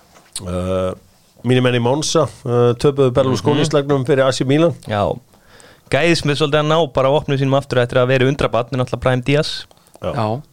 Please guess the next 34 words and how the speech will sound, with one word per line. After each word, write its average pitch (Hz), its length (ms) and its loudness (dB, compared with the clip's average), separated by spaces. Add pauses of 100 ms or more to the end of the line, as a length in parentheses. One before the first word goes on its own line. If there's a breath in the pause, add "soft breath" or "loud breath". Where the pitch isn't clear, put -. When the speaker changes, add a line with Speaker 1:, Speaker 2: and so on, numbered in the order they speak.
(180)
Speaker 2:
Hann 117 120 -4
skoraði 113 500 0
geggja 135 380 -2
mark 131 220 -2
um 123 60 0
helgina, 139 300 0
þar 131 100 -4
sem - 40 -10
hann 113 120 -2
spólaði 127 440 0
bara 123 140 -2
frá 131 100 -2
miðju, 139 420 0 (840 loud breath)
bara 127 140 0
alla 143 180 0
leiðin 156 240 2
teig 170 240 2
og 175 100 0
potaði 175 240 2
honum 185 100 0
inn. 226 120 0 (180)
Speaker 3:
Þeir 131 140 0
eru 143 60 2
með 139 160 0
kaupa 131 360 0
ákvæði 117 260 0
þar 110 180 -2
og 113 160 -6 (260)
þeir 98 240 -8
virkja 95 280 -10
það. 107 140 -6 (240)
Speaker 2:
Já. - 160 -18 (260 loud breath)
Speaker 1:
Divock 123 300 0
Origi 127 500 -2